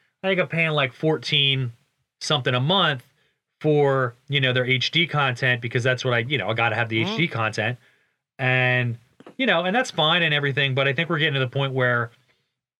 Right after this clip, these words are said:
Speaker 1: I think the next thing is gonna be the crackdown on, like, logins, um, which is gonna
Speaker 2: Yeah,
Speaker 1: be a
Speaker 2: for sure.
Speaker 1: mess.
Speaker 2: That, that's gonna suck.
Speaker 1: Yeah, well, it's gonna suck for them because it's gonna drive even more people away.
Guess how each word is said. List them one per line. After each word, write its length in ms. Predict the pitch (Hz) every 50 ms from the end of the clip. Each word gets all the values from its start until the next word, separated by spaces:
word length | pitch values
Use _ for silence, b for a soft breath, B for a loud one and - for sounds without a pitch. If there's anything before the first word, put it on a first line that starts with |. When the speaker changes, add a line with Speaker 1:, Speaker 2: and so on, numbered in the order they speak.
| _ _ _ _ _ _ _ _ _ _ _ - -
Speaker 1:
I 60 | 165 165
think 120 | 185 156
the 80 | 170 160
next 240 | 147 151 156 -
thing 140 | - 165 143
is 80 | 139 117
gonna 160 | 143 139 131
be 80 | 123 131
the 100 | 120 117
crackdown 440 | - - 139 131 123 - 127 123
on, 100 | 123 120
like, 140 | 117 110 104
logins, 760 | 107 117 117 117 120 117 113 110 107 104 104 110 - - - B B B B B B B B B B B B -
um, 580 | 120 117 113 113 110 107 107 104 101 101 92 - _ _
which 220 | - 131 135 123 127
is 120 | 120 -
gonna 160 | - 139 131
Speaker 2:
Yeah, 180 | - 151 135 123
Speaker 1:
be 200 | 113 110 - - _ _ -
a 100 | 131 127
Speaker 2:
for 100 | 120 123
sure. 100 | 131 135
Speaker 1:
mess. 160 | 123 117 -
Speaker 2:
That, 180 | 117 123 123 117 - _ -
that's 240 | 123 135 131 127 -
gonna 160 | - 117 107
suck. 400 | - - - 104 85 - - - _ _ _ _ _
Speaker 1:
Yeah, 160 | 170 156 160
well, 300 | 196 233 240 214 208 190
it's 100 | 185 180
gonna 180 | - 226 202 165
suck 280 | - - 233 208 -
for 120 | - 165 151
them 340 | 185 220 214 170 151 139
because 500 | 123 139 135 - 151 147 143 143 131 123 -
it's 160 | 151 135 -
gonna 180 | - 160 147 131
drive 400 | 123 143 143 143 143 139 131 131
even 220 | - 147 131 135 131
more 180 | 131 135 127
people 300 | 120 127 127 120 113 101
away. 380 | 104 110 123 123 107 73 57